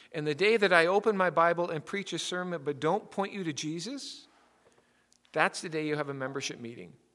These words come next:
and decide whether I need to stay or not. Because any preacher worth his salt, that is his job, to open God's word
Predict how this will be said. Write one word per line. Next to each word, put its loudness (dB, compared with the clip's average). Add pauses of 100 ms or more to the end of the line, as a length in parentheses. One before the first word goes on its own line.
(140)
and -12
decide -6
whether -6
I -10
need -12
to -14
stay -12
or -14
not. -20 (1300)
Because -6
any 2
preacher -2
worth -4
his -6
salt, -8 (240)
that 0 (100)
is -6
his -8 (100)
job, -8 (840)
to -16
open 2
God's 2
word -4